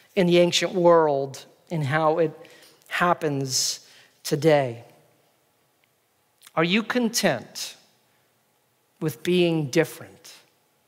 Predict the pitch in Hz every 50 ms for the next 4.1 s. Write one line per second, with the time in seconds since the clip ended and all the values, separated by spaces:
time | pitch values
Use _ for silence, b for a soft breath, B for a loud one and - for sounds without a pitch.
0 | _ _ _ _ _ _ _ _ _ _ _ _ _ _ _ _ _ _ _ _
1 | _ _ - - 151 147 - - 156 147 - 143 123 - 143 117 110 101 95 -
2 | - - _ _ _ _ _ _ _ _ _ _ _ _ _ _ _ _ _ _
3 | _ _ _ _ _ _ _ _ _ _ _ _ - 131 151 156 151 - 160 147
4 | 131 123